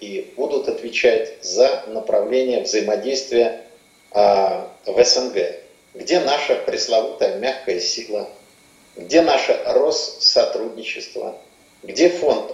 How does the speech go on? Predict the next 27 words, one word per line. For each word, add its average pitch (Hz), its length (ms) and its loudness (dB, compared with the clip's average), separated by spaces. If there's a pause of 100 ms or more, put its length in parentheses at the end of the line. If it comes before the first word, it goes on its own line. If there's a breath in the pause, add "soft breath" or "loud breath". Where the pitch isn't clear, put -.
(100)
«Русский 123 500 -2
мир»? 110 320 2 (1040)
В - 60 -20
конце 123 280 4
концов, - 460 0
куда 151 280 6
тратятся - 680 -2 (680)
в - 180 -20
пустоту 110 720 0 (500)
десятки 117 600 2
миллиардов 101 560 0
рублей, 131 580 -4 (480)
которые 110 680 0
необходимы 120 680 -2
для 117 280 2
того, - 280 -2
чтобы 95 260 -8
Россия 101 480 -4
на 104 80 -10
что-то 104 320 -10
влияла 110 540 2 (120)
и 98 60 -12
что-то 123 400 0
определяла 101 840 0 (180)
на 110 240 0
постсоветском 113 880 -2
пространстве? - 760 -6